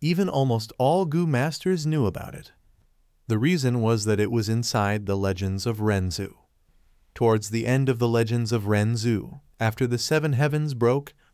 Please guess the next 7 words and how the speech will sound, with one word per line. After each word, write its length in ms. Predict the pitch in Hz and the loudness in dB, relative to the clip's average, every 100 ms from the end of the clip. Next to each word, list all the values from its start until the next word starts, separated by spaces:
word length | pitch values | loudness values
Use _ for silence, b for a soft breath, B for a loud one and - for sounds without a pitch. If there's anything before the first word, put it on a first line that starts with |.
| _ | _
Renzu's 680 | 117 135 156 123 135 139 135 | 2 2 2 0 2 2 -2
ten 300 | - 156 160 | -2 -2 -2
children 460 | 151 123 104 110 110 | 0 0 2 0 0
died 320 | 98 98 104 | 0 2 0
one 280 | 98 101 120 | 0 -2 0
by 180 | 127 131 | 0 0
one, 380 | 107 90 147 | -2 -4 -10